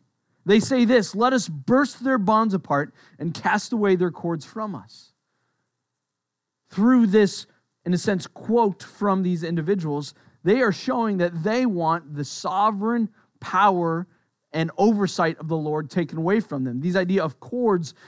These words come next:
and bonds are things that you tie something up with or you control something with. The idea of controlling an animal, a leash on a dog.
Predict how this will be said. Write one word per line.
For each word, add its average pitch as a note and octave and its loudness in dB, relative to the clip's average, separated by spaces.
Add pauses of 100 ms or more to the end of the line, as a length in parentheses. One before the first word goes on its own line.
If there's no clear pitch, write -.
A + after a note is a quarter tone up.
(140)
and E3+ 0
bonds E3+ 0
are E3+ 0 (680)
things A#3 2
that G3+ 2
you G3 0
tie G#3+ 0
something G#3 0
up A3+ 0
with E3 -4
or E3+ 0
you F3 -2
control A3 -4
something C3+ -6
with. G#2+ -16 (680)
The D#3+ -2
idea F#3 4
of G3 -2
controlling G3+ 0
an F3+ -2
animal, F3 -2 (580)
a A#2+ -8
leash F#3+ 2
on F3+ 0
a E3+ -4
dog. E3+ -4